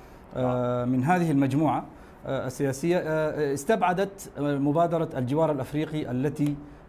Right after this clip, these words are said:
Speaker 1: آه، قامت بها مصر. ومعلومة الحساسية ما بين مصر وإثيوبيا، إثيوبيا
Speaker 2: نعم.
Speaker 1: التي يقيم فيها، آه، المتحدث الضيف الكريم من الناحية الأخرى ومجموعة تقدم، آه، التي التقت بحميدتي هناك في إثيوبيا.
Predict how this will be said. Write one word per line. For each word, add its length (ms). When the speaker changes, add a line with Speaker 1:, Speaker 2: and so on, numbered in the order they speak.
Speaker 1:
آه، 1300
قامت 240
بها 240
مصر. 280
ومعلومة 360
الحساسية 420
ما 120
بين 220
مصر 240
وإثيوبيا، 540
إثيوبيا 240
Speaker 2:
نعم. 80
Speaker 1:
التي 140
يقيم 280
فيها، 320
آه، 400
المتحدث 540
الضيف 260
الكريم 340
من 240
الناحية 320
الأخرى 400
ومجموعة 440
تقدم، 420
آه، 280
التي 220
التقت 340
بحميدتي 600
هناك 260
في 160
إثيوبيا. 420